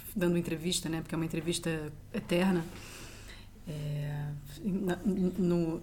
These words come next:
na passagem de um banheiro de um, de um restaurante. Então, o tempo todo ele é interrompido por alguém tentando entrar no banheiro e ele se relaciona com isso, é muito bom. É, posso ler um Leonard Cohen?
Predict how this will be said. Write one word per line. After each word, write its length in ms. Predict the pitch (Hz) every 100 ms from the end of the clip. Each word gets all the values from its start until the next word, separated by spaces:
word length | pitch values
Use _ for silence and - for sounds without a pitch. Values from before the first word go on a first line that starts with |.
| -
na 120 | 170
passagem 640 | 170 170 - 185 196 190 180
de 80 |
um 100 | 185
banheiro 500 | 185 185 170 175 170
de 100 | 165
um, 300 | 170 165 165 185 - - -
de 220 | 170 165
um 100 | 165
restaurante. 720 | 160 160 180 175 156 151 -
Então, 240 | 156 170 180
o 80 | 185 - -
tempo 180 | 185 180
todo 320 | 180 170 185 190
ele 160 | 180
é 20 |
interrompido 480 | 175 180 175 175 170
por 100 | 180
alguém 240 | 180 170 170
tentando 300 | 180 175 175
entrar 180 | 170
no 60 | 170
banheiro 440 | 170 165 180 180
e 60 | 175
ele 320 | 170 175 180
se 180 | - -
relaciona 540 | 180 175 - 196 185
com 140 | 180 208
isso, 260 | 185 180
é 40 | 180
muito 200 | 185 180
bom. 200 | 156 151 - - - - - - - - - - - - - 170
É, 240 | 151 151
posso 260 | 180 202 220
ler 60 |
um 60 | 202
Leonard 400 | 190 180 165 -
Cohen? 400 | - 214 233